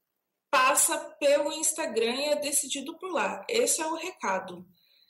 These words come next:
que é, se você tem muitos seguidores no Instagram, você tem muito poder. E aí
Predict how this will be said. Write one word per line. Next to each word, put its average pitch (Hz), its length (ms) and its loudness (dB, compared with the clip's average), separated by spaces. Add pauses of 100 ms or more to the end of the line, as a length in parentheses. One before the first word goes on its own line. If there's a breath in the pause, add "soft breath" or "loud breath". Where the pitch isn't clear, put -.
(200 soft breath)
que 214 280 0
é, 196 240 4
se 190 200 0
você 185 320 0
tem 226 260 0
muitos 226 260 0
seguidores 226 520 0
no 226 80 0
Instagram, 208 600 -2
você 208 300 -2
tem 240 220 -2
muito 220 440 -2
poder. - 540 -2 (480 soft breath)
E 196 180 -2
aí 196 640 0